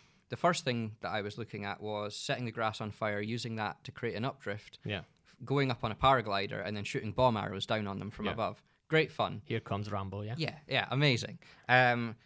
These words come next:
Speaker 1: but then I started to get a little bit more creative, and then I've actually played the game twice, and the second
Speaker 2: Mm-hmm.
Speaker 1: time I did it, I used my knowledge from kind of the end game to,
Speaker 2: Yeah.
Speaker 1: to kind of play throughout the game with that knowledge. So I actually climbed one of the nearby mountains.
Speaker 2: Yeah.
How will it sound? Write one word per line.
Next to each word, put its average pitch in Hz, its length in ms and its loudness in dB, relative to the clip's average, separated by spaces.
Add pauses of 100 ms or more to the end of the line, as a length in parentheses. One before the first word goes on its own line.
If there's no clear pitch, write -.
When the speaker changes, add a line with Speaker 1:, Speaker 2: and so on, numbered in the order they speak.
(140)
Speaker 1:
but 143 100 0
then 165 160 4
I 160 40 2
started 190 300 0
to 175 80 -6
get 170 100 -2
a 147 40 0
little 143 160 2
bit 123 140 -4
more 120 140 -2
creative, 107 580 -4
and 120 200 0
then 120 360 -2
I've 123 100 0
actually 143 240 0
played 139 200 -4
the 113 60 -8
game 110 160 -4
twice, 127 380 -2
and 101 80 -6
the 101 60 -8
second 160 360 0
Speaker 2:
Mm-hmm. - 80 -2
Speaker 1:
time 104 160 -2
I 98 60 -4
did 98 200 -6
it, 98 140 -4 (1000)
I 123 40 0
used 151 240 0
my 143 80 2
knowledge 127 480 2
from 107 260 -4
kind 117 180 -4
of 101 80 -8
the 117 140 -4
end 139 340 4
game 104 460 -2
to, 110 100 -2
Speaker 2:
Yeah. 87 100 -4 (240)
Speaker 1:
to - 120 -6
kind 123 160 -2
of 107 140 -6
play 127 260 0
throughout 127 380 2
the 120 80 -2
game 104 260 -2
with 110 220 -4
that 101 160 0
knowledge. 107 540 -4
So 123 300 2 (500)
I 135 100 6
actually 143 280 4
climbed 139 280 2
one 120 140 0
of 113 80 -2
the 110 60 -4
nearby 107 320 -4
mountains. 170 720 -2
Speaker 2:
Yeah. 107 140 -4